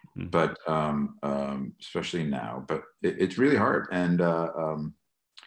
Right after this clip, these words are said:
Speaker 2: but they, they were really, they persevered. I mean, I think actually in a weird way, covid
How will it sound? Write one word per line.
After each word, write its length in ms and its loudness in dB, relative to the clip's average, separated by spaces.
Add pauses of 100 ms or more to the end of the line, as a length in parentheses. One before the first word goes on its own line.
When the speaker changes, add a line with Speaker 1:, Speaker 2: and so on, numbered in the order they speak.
(560)
Speaker 2:
but 140 2
they, 160 6
they 220 4
were 160 6
really, 360 8
they 100 0
persevered. 760 4
I 40 2
mean, 260 8
I 80 4
think 280 0
actually 400 0
in 80 4
a 80 6
weird 460 6
way, 400 4 (560)
covid 560 6